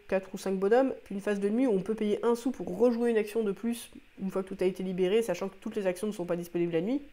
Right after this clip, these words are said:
le marché n'a pas lieu la nuit. Le pain qui rassie un peu d'un tour à l'autre, euh, des questions d'expertise sur chacun des types de pain. Plein de choses qui marchent plutôt bien. On est quand même dans du classique, euh, je fais des contrats, je remplis mes trucs et je livre.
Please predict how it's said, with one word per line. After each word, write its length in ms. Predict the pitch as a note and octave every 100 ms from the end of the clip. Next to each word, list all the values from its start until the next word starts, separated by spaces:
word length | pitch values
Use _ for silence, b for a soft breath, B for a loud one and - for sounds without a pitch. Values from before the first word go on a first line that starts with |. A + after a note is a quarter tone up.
| -
le 80 |
marché 280 | D#3 - -
n'a 100 | E3
pas 100 | D#3
lieu 140 | D#3 D#3
la 120 | -
nuit. 180 | - C4+ - B B B B B B - - - - - - - - - - _ - _ - - _ - - - - - - A3+
Le 140 | A#3+
pain 200 | B3 C4
qui 160 | - A3
rassie 340 | G#3+ G#3+ A#3
un 100 | A3
peu 180 | A3 A#3
d'un 140 | G#3
tour 200 | G3+ A3+
à 60 | A3+
l'autre, 400 | B3 B3+ - - B B B -
euh, 160 | A3 G3+
des 160 | G3+ A#3
questions 340 | B3 - B3+
d'expertise 680 | A3+ C4+ - C4 C4 C4+ C4
sur 200 | - A3
chacun 280 | A3 A3
des 120 | A3+ A3
types 200 | - G#3+
de 100 | A#3+
pain. 240 | A3+ A#3 - - - - - b b b b - -
Plein 180 | D4 F4
de 60 |
choses 220 | E4 F4+
qui 120 | - C4
marchent 240 | - -
plutôt 400 | - D4 C#4+ C#4
bien. 400 | A3 A#3+ B3+ E4 - - -
On 100 | A3
est 100 | A3+
quand 80 | A#3
même 160 | C4
dans 100 | C4+
du 120 | A3
classique, 600 | G#3+ A3 G#3+ - B3+ -
euh, 200 | G#3 F#3+
je 160 | F#3+ A3
fais 180 | A3 A#3+
des 140 | A3
contrats, 420 | G#3 G3+ - A#3
je 140 | A#3+ A3
remplis 340 | G3 G3 G3+
mes 140 | F#3+ F#3
trucs 260 | - A#3+
et 60 | G#3+
je 100 | G3+
livre. 340 | F#3+ E3 -